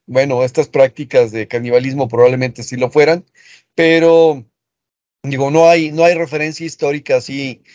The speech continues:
fidedigna que pueda determinar que, que esto existía así, tal como lo entendemos actualmente. Entonces ahí está el vampiro, la vampiresa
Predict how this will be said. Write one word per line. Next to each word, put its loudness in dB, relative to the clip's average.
fidedigna -2
que -8
pueda 2
determinar 0
que, -10
que -6
esto -8
existía -2
así, -10
tal 0
como -2
lo -6
entendemos -8
actualmente. -4
Entonces 0
ahí 4
está 0
el 2
vampiro, -2
la 4
vampiresa -2